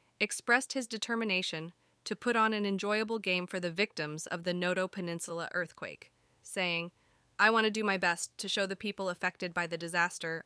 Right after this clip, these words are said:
a game of shogi that they can enjoy." That's all for today's news from Japan Daily News. Stay tuned for more updates. And now for the weather.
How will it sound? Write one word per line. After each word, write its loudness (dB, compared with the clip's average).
a -4
game 0
of -4
shogi -2
that -4
they 0
can -8
enjoy." -10
That's 2
all 8
for 0
today's 2
news 2
from 2
Japan 2
Daily 4
News. 0
Stay 6
tuned 0
for 0
more 4
updates. -4
And 0
now 6
for -4
the 0
weather. 2